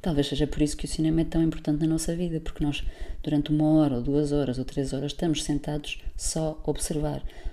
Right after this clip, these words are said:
com mais palavra, com menos palavra, com mais ação, menos ação, mas o ser humano precisa de observar e digerir aquilo que vê, ter essa possibilidade, acho que nos faz falta.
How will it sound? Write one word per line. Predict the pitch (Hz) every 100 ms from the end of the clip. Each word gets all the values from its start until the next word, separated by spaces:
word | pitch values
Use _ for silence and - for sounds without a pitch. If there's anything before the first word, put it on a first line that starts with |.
| -
com | -
mais | 202 165
palavra, | - 135 131 147 131
com | 131
menos | 143 139
palavra, | - 123 127 135 135 127
com | - 135 131
mais | 135 135
ação, | 131 - 139
menos | 139 147 135
ação, | 143 - 151 156 - - - - - -
mas | 156 151
o | 151
ser | - 160
humano | 160 160 170 175 - - - - - -
precisa | - - 214 180 139 127 -
de | 131 123 139 139 139 135 139 -
observar | 151 143 - 135 139 151 196 226 - - 147
e | 151 151 151 147 151 - -
digerir | 139 139 143 143 185 180
aquilo | 151 - 143
que | -
vê, | 131 143 156 165
ter | - 151
essa | 147 147
possibilidade, | - - 156 151 123 -
acho | 147 -
que | 143
nos | 139
faz | - -
falta. | - - -